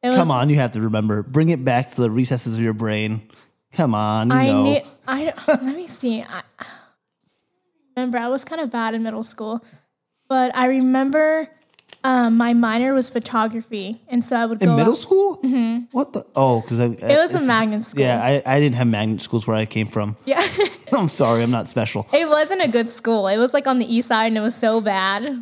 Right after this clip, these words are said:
Speaker 2: S-, real quick, magnet schools have majors and minors. So then, do you have, like, a magnet high school? And then there's magnet high schools. So
Speaker 1: There's
Speaker 2: then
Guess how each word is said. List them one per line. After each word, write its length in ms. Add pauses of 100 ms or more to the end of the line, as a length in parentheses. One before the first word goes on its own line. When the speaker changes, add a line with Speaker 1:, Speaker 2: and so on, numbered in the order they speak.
(160)
Speaker 2:
S-, 300 (220)
real 240
quick, 320
magnet 380
schools 160
have 120
majors 340
and 100
minors. 500 (180)
So 200
then, 260 (240)
do 100
you 60
have, 100
like, 140
a 40
magnet 360
high 160
school? 220
And 120
then 80
there's 140
magnet 280
high 120
schools. 320
So 140
Speaker 1:
There's 280
Speaker 2:
then 100